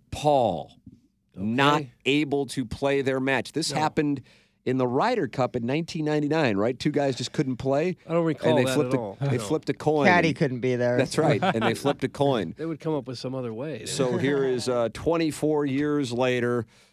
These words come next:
Speaker 1: unbelievable moment here as, uh, this coin will determine who advances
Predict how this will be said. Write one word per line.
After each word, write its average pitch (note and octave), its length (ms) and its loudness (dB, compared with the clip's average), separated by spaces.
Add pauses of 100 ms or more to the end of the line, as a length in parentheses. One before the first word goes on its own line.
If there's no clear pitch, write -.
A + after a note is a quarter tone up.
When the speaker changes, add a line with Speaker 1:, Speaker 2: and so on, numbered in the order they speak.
(240)
Speaker 1:
unbelievable C#3+ 1200 2
moment G2+ 520 2
here D#2 320 -4 (440)
as, F#2+ 480 0
uh, F2+ 400 0
this B2+ 300 0
coin C3 380 -2 (640)
will A2+ 240 0
determine C3 560 -2
who C#3 240 -2
advances D3 760 -2